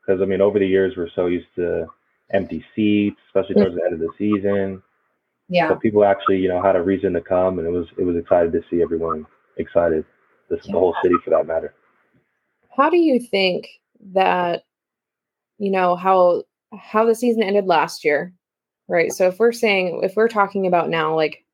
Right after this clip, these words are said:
Speaker 2: how did we get here? How
Speaker 3: Mm-hmm.
Speaker 2: did this
Speaker 1: Yeah.
Speaker 2: Mariners team end the drought? How did they make it to the playoffs after twenty-one years?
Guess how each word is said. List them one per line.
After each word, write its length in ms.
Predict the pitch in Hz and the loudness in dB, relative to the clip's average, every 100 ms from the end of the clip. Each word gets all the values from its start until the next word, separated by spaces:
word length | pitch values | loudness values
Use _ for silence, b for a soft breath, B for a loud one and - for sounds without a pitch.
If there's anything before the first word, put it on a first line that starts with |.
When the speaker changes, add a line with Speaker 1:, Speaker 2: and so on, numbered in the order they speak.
| _ | _
Speaker 2:
how 160 | 185 180 | 0 2
did 160 | 175 | 0
we 120 | 165 160 | -4 -2
get 160 | 147 | -2
here? 360 | 156 143 165 170 208 196 | -2 -4 -4 -10 -16 -2
How 140 | 185 | 0
Speaker 3:
Mm-hmm. 20 | 185 | 0
Speaker 2:
did 280 | 185 175 170 | -2 -4 0
this 180 | 180 | 0
Speaker 1:
Yeah. 120 | 170 175 | 2 2
Speaker 2:
Mariners 460 | 175 175 - - - | 2 0 -6 -20 -8
team 500 | 185 175 165 160 160 _ _ _ _ - | -4 -2 -2 -6 -10 _ _ _ _ -2
end 200 | 190 190 | 0 2
the 80 | 185 | 0
drought? 440 | 175 170 165 - | 2 4 2 0
How 300 | - - 185 | -8 0 0
did 160 | 185 185 | 2 0
they 100 | 180 | 0
make 220 | 170 160 | 0 -2
it 100 | - | -4
to 80 | - | -10
the 100 | 165 | -12
playoffs 640 | - 196 175 160 160 - | -6 -2 0 2 0 -2
after 260 | 175 - 165 | -6 -4 -8
twenty-one 600 | - 208 196 190 175 165 | -8 -6 -4 -4 -4 -4
years? 500 | 160 127 170 - | -4 -4 -6 -14